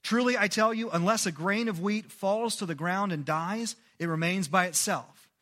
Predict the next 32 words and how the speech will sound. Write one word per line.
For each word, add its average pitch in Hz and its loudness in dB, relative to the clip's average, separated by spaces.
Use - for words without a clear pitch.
But 160 2
if 185 2
it 214 -6
dies, 170 0
it 156 -6
produces 151 -2
much 151 -2
fruit." - -18
Now, 139 -4
here's 156 0
our 175 0
key 190 0
verse. 165 -2
"The 156 0
one 180 2
who 220 4
loves 185 2
his 226 -2
life 147 -2
will 180 2
lose 202 -2
it. 107 -16
And 175 4
the 185 4
one 196 2
who 185 2
hates 220 0
his 233 0
life 202 4
in 202 0
this 208 0
world 196 2